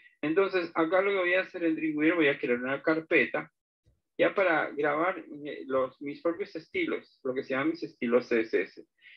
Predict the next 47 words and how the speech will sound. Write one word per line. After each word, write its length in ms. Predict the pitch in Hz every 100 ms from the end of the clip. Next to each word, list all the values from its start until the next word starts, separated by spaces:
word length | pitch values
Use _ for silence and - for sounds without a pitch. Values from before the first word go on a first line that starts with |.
| -
Creo 200 | 415 277
una 180 | 269 254
carpeta 800 | 165 165 185 185 - 185 185 -
C 400 | _ - 165 170
S 340 | 170 151 139
S. 400 | 135 175 240 - _ _ _ - _ -
El 100 | 208
nombre 200 | 359 403
de 80 | 415
la 60 |
carpeta 400 | 214 - 220 233
podría 320 | - 151 165
ser 180 | 170 196
cualquiera, 460 | - 135 143 156 165
pero 180 | 151 127
lo 120 | 120
usual 340 | 120 127 139
es 120 | 156
que 80 | -
se 140 | - 117
llame 260 | 110 127
C 240 | - 98 -
S 240 | - 202
S, 100 | 214 - _ _ _
por 100 | 208
un 80 | 240
tema 300 | 233 233 226
de 100 | 220
orden. 320 | 208 131 110 _ _ _ _ _ _
Y 160 | 202 214
voy 100 | 208
a 120 | 202
crear 200 | 180 180
acá 240 | 185 175
un 140 | 170 170
nuevo 240 | 156 156
archivo 480 | 180 - 180 175 185
que 100 | 175
se 160 | - 143
va 80 |
a 60 | 135
llamar 440 | 156 147 143 147 - -
style 560 | 123 - 165 160 160
punto 380 | - 143 - 147
C 240 | - 123 113
S 240 | - 98
S. 320 | - _ _